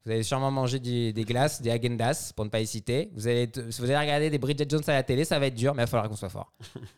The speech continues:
On va raccrocher et on oublie cette relation, c'est derrière nous. »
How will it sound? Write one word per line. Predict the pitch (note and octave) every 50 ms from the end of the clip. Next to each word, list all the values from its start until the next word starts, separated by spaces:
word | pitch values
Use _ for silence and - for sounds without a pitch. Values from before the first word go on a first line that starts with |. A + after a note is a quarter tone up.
| - -
On | G#2+
va | A2+ A2+ A#2
raccrocher | A#2 A2+ - B2 A2+ - C3+ C3+ C#3+
et | C3
on | A#2 A#2
oublie | A#2+ A#2+ A2 A#2+ B2
cette | - A2+ -
relation, | - G#2+ G#2+ G2+ - - A#2+
c'est | - A2
derrière | F#2+ F#2 F2 E2+ E2 E2
nous. » | -